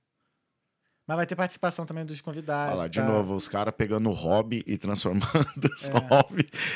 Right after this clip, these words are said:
Speaker 2: em algo muito, muito trabalhoso. Ah, aproveitando agora que eu lembrei também, deixar a deixa de finalização. Provavelmente daqui a umas duas semanas tem uma novidade vindo aí.
Speaker 1: Uhum.
Speaker 2: E eu vou mandar pra você anunciar no podcast.
Speaker 1: Demorou, então fechou.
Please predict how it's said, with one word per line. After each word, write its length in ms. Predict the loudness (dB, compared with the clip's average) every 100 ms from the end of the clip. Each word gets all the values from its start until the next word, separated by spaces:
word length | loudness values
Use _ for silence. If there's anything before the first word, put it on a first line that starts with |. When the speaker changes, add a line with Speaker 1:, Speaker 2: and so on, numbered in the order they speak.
| 0
Speaker 2:
em 100 | 4
algo 240 | 6 4 4
muito, 400 | 2 2 2 0
muito 160 | -2 0
trabalhoso. 720 | 2 4 4 4 2 0 -4 -10 _ _ _ _ _ _ -20 -18 -4
Ah, 160 | 2 2
aproveitando 540 | 0 2 2 4 4
agora 200 | 4 4
que 80 | 4
eu 60 |
lembrei 240 | 2 2 0
também, 260 | 0 -2
deixar 240 | 0 2 2
a 20 |
deixa 260 | 2 0 -2
de 100 | -2
finalização. 760 | -2 -2 -2 -2 -2 -2 -4 -6 _ _ _ _ _ _ _ _ _ _ _
Provavelmente 600 | 6 6 6 4 2 2
daqui 180 | 0 2
a 40 |
umas 200 | 2 2
duas 200 | 4 4
semanas 540 | 4 2 2 0 -2 -4
tem 120 | -6
uma 140 | -6
novidade 640 | -6 -8 -8 -6 -6 -6 -4
vindo 280 | -2 0
aí. 440 | 0 -2 -4 -6 -8 -14
Speaker 1:
Uhum. 340 | -14 -12 -14 -8
Speaker 2:
E 120 | -4
eu 140 | -4
vou 180 | -4 -4
mandar 280 | -2 -4 -4
pra 140 | -2 -2
você 360 | -2 0 2
anunciar 460 | 2 2 0 -2 -2
no 100 | -2
podcast. 500 | -2 -4 -4 -12 -10
Speaker 1:
Demorou, 300 | -8 -10 -12 -18
então 160 | -18
fechou. 320 | -14 -14 -14